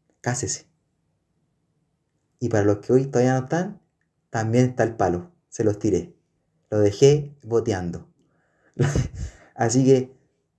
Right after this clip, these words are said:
es un mandato del Señor. Y la obediencia trae bendición. Esa era mi anécdota. La dejo ahí. Sigo.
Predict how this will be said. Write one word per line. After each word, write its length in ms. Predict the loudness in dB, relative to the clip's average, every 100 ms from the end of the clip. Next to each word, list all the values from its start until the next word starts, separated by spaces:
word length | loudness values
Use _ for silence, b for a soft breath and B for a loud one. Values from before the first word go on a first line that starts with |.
| _ _
es 160 | -4 0
un 140 | 2
mandato 480 | 2 2 2 2 2
del 160 | 2 0
Señor. 400 | 0 -2 -2 -8 _ _ _ _ _ _ _ _ _ _ _ _ _ _ _ _
Y 120 | 2
la 100 | 2
obediencia 760 | 4 2 2 0 -2 -6 -8 -10
trae 380 | -6 -4 -4 -6 -6
bendición. 640 | -4 -4 -6 -8 -10 -16 _ _ _ _ _ _ _ _ _ _ _ _ _ b b b _ _ _ _ -2
Esa 200 | 0 2
era 120 | 2
mi 80 | 4
anécdota. 420 | 4 2 2 -2 -6 -18 -20 -18 -18 -16 -4
La 100 | 2
dejo 220 | 2 4
ahí. 240 | 2 0 -6 -10 -8 -8 -8 -8 -8 -10 -10 -12 -14 -16 -18 -18 -16 -10
Sigo. 340 | 0 2 2